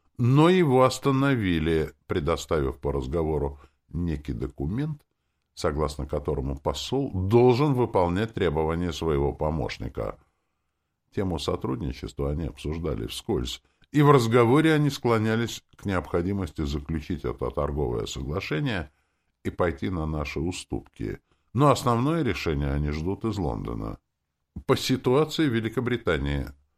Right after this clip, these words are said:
Забастовка женщин перекинулась и на часть заводов мужчин, которые стали требовать снижения рабочего времени и повышения оплаты труда.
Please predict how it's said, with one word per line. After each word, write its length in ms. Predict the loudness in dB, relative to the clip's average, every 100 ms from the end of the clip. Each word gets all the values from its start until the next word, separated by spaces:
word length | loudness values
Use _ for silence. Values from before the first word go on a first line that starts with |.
| _ _ _
Забастовка 800 | -2 2 4 4 4 0 0 -2
женщин 400 | 0 -2 -2 -4
перекинулась 800 | -2 -2 -2 -4 -4 -2 -4 -4
и 40 |
на 180 | -4 -4
часть 260 | -2 -4 -2
заводов 480 | 0 0 0 -2 -4
мужчин, 720 | -4 -4 -6 -6 -4 -4 -6 -12 _ _ _
которые 420 | -6 -4 -2 -2 -2
стали 320 | -2 -2 -2
требовать 520 | -4 -4 -4 -4 -6
снижения 560 | -4 -4 -2 -4 -4 -4
рабочего 600 | -6 -6 -8 -6 -4 -4
времени 480 | -4 -4 -4 -6
и 60 | -8
повышения 600 | -6 -6 -6 -6 -6 -4
оплаты 480 | -6 -6 -6 -6 -10
труда. 480 | -8 -6 -6 -8